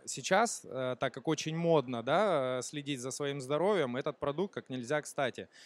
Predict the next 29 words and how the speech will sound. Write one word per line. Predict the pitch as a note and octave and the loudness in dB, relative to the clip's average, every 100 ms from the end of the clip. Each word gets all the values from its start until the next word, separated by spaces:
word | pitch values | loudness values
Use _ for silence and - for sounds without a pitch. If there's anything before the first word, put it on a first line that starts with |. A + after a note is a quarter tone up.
| - C3 | -14 -8
И | C3 | -6
сейчас | C#3 D#3+ D3 D#3 | 0 0 0 -2
очень, | D3 D3+ D3 | -2 -4 -6
э, | A#2 C3+ C3+ C3+ C3+ C3 B2 C3 | -4 -2 -2 0 -2 -2 -4 2
быстро | G3+ - C3+ | 2 2 -2
продвигается | C#3 C#3 C#3 C#3+ C#3 C3+ C3 | 0 0 0 2 2 0 -4
этот | C3+ - | -10 -4
продукт, | D#3+ F#3 G#3+ | -2 -2 -4
потому | C3+ D3 D3+ | -4 -4 -4
что | - | -6
всё | C3+ D3+ | -6 -4
больше | C#3+ D3 - | -2 -2 -2
и | C#3+ | -2
больше | C#3 C3 C#3+ | -2 -4 -4
людей | C#3 C#3+ F#3 | -4 -2 -2
стремится | - B2+ C#3+ D#3 A#2+ | -4 -6 -6 -8 -8
к | |
здоровому | A#2 D#3 D#3 C3 A#2+ | 0 4 4 2 -2
образу | A2+ A#2+ A#2+ | -4 -6 -8
жизни. | A2 B2+ G#2 G#2 - - - - | -6 -6 -8 -12 -16 -20 -14 -8
Очень | C#3+ D#3+ | -6 -4
большое | D#3+ - D#3 | -4 0 0
количество | D#3 D3+ - D3+ | 0 -2 -4 -6
спортсменов | - D#3+ - D#3 D3+ D3 D3 | -4 -6 -4 -4 -2 -2 -2
обращает | C3+ D3 D3+ C#3+ C3 | -4 -4 -2 -2 -2
внимание | C3+ C3+ B2+ B2 | -6 -4 -4 -4
на | A#2+ | -6
этот | A#2+ | -8
продукт. | - B2 B2 A2+ | -6 -6 -8 -12